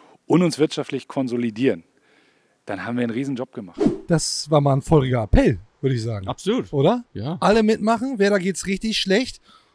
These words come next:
Speaker 2: Und hinten raus hat er eigentlich, so interpretiere ich das, gesagt, Ziel ist Klassenerhalt. Wenn wir die Liga halten und uns wirtschaftlich
Speaker 3: Ja.
Speaker 2: konsolidieren,
Speaker 3: Ja.
Speaker 2: dann haben wir einen super Job gemacht. Heißt, jetzt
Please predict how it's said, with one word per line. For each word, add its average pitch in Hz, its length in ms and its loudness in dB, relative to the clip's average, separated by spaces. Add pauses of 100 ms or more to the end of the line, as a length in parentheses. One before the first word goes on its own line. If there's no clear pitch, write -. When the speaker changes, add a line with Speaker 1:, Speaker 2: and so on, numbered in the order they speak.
(380)
Speaker 2:
Und 160 140 0
hinten 196 220 2
raus 170 480 0 (800)
hat 165 100 -2
er - 120 -4
eigentlich, 208 380 -2
so 170 100 0
interpretiere 151 480 0
ich - 120 -4
das, - 340 -6 (880)
gesagt, 139 600 0 (1200)
Ziel 180 260 2
ist 143 100 -4
Klassenerhalt. 117 540 -2 (520)
Wenn 175 140 0
wir 180 60 2
die 175 80 0
Liga 269 360 8
halten 247 420 2
und 196 300 0
uns 180 560 -4
wirtschaftlich 190 380 4
Speaker 3:
Ja. - 40 -10
Speaker 2:
konsolidieren, 202 760 0
Speaker 3:
Ja. 131 180 2 (200)
Speaker 2:
dann 185 120 0
haben 190 160 2
wir 190 80 4
einen 180 200 2
super 208 260 2
Job 202 200 -2
gemacht. 160 340 -2 (1080)
Heißt, 214 300 0
jetzt - 340 -6